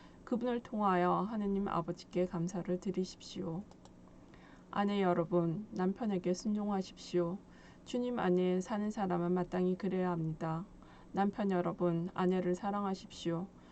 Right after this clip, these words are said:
그리고 아내를 모질게 대하지 마십시오. 자녀 여러분, 무슨 일에서나 부모에게 순종하십시오.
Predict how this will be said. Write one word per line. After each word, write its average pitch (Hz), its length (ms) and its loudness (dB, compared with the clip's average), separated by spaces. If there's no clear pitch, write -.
그리고 220 360 0
아내를 185 400 4
모질게 175 480 2
대하지 170 400 -2
마십시오. 180 720 -2
자녀 202 320 0
여러분, 175 560 0
무슨 226 420 0
일에서나 180 680 0
부모에게 214 640 2
순종하십시오. 196 1000 -2